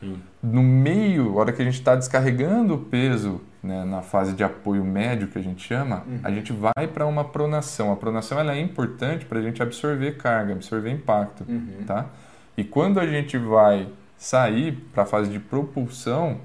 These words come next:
Speaker 2: a gente precisa supinar de novo pro nosso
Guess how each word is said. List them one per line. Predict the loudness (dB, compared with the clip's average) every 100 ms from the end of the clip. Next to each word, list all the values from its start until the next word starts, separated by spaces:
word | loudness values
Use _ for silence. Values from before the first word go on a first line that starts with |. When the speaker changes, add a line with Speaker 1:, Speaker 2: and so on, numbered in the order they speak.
| -6
Speaker 2:
a | -4
gente | -4
precisa | -4 -4 -2 -2
supinar | -4 -6 -6 -6 -2 2 2
de | 0
novo | 0 2 0 -2
pro | -6
nosso | -4 -4 -6